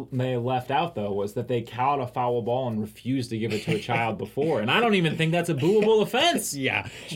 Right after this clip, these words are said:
Speaker 2: Um, and my thing, too, is, like, there's, there's a lot of things to be mad at media-wise about the Clippers,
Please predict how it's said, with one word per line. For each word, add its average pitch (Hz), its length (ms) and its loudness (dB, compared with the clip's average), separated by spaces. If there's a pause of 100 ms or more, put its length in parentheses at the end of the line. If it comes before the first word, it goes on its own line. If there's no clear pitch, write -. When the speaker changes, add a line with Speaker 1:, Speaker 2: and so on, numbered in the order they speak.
(120)
Speaker 2:
Um, 151 560 4 (360)
and 190 120 0
my 233 120 4
thing, 277 240 0
too, 240 260 0
is, 156 140 0
like, 147 460 0 (380)
there's, 160 280 0
there's 170 160 0
a 165 60 2
lot 175 220 4
of - 100 -4
things 151 200 -2
to 131 60 -2
be 127 80 2
mad 107 300 2
at 123 280 -2
media-wise 135 960 -2 (280)
about 107 340 -2
the 113 60 -6
Clippers, 131 480 -6